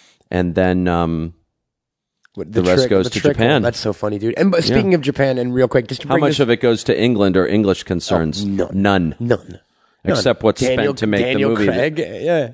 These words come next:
Speaker 1: Yeah,
Speaker 2: And
Speaker 1: I,
Speaker 2: Sam
Speaker 1: they
Speaker 2: Mendes,
Speaker 1: tax Daniel
Speaker 2: the British
Speaker 1: Craig's revenue
Speaker 2: guys. Exactly.
Speaker 1: or income, but, uh,
Speaker 2: Going full
Speaker 1: and they make
Speaker 2: circle,
Speaker 1: the movie
Speaker 2: though,
Speaker 1: there, but
Speaker 2: it,
Speaker 1: that's it.
Speaker 2: going full circle, we are, like, in, I feel like we're in the last grasps of original creator-owned, like,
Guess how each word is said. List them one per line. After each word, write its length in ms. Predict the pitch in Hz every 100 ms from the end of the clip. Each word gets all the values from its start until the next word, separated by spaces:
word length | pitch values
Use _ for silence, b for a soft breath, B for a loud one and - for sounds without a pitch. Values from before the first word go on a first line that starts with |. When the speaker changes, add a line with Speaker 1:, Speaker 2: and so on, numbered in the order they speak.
| -
Speaker 1:
Yeah, 220 | 165 85
Speaker 2:
And 220 | 82 -
Speaker 1:
I, 100 | 98
Speaker 2:
Sam 140 | 147 135
Speaker 1:
they 60 |
Speaker 2:
Mendes, 140 | 151 143
Speaker 1:
tax 280 | 131 107 -
Daniel 260 | 113 104
Speaker 2:
the 80 | -
British 300 | 143 151 135
Speaker 1:
Craig's 20 |
revenue 340 | 95 95 90 90
Speaker 2:
guys. 100 | 98
Exactly. 460 | 131 123 127 110 -
Speaker 1:
or 140 | 95
income, 480 | - 101 95 95 98
but, 180 | - 98
uh, 40 | -
Speaker 2:
Going 300 | 220 226 208
full 260 | - 220
Speaker 1:
and 100 | 214
they 140 | 202 208
make 80 |
Speaker 2:
circle, 120 | 202 180
Speaker 1:
the 60 |
movie 140 | 147 139
Speaker 2:
though, 140 | 127
Speaker 1:
there, 140 | 127 76
but 120 | 82
Speaker 2:
it, 40 |
Speaker 1:
that's 180 | 170 -
it. 200 | 87 -
Speaker 2:
going 220 | 180 202
full 200 | - 202
circle, 480 | - 196 190 180 101
we 320 | 147 156 196
are, 260 | 196 185 160
like, 220 | 160 165
in, 240 | 170 160 120
I 140 | 127 156
feel 180 | 196
like 160 | 180 160
we're 120 | 156
in 80 | 151
the 80 | 147
last 460 | 139 135 139 -
grasps 600 | - 123 127 120 - - 120
of 180 | 127
original 720 | 120 123 120 113 120 113 113
creator-owned, 840 | 90 - 135 120 113 113 110 107 107
like, 420 | 113 104 98 -